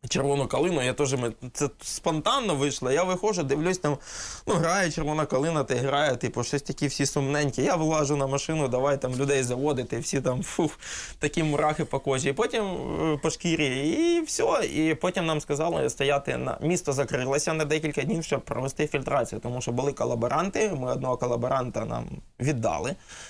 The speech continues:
місцеві жителі, то вже там дідусь такий прийшов на палички з двома песиками, каже: «Хлопці, ну, там є колаборант, він,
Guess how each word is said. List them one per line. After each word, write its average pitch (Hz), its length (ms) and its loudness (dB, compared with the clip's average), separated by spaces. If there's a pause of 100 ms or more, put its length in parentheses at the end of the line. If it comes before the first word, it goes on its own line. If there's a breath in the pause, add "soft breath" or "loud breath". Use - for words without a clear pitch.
(100)
місцеві 127 380 0
жителі, 135 400 0
то 127 100 -2
вже 120 120 -2
там 117 180 -4
дідусь 135 260 0
такий - 240 -2
прийшов 127 320 -2
на 123 140 0
палички 139 560 0
з 110 40 -4
двома 131 280 0
песиками, 117 520 -2
каже: 123 200 -2
«Хлопці, 131 360 -2
ну, 160 120 0
там 165 240 0
є 156 120 2
колаборант, 156 680 0
він, 127 280 -2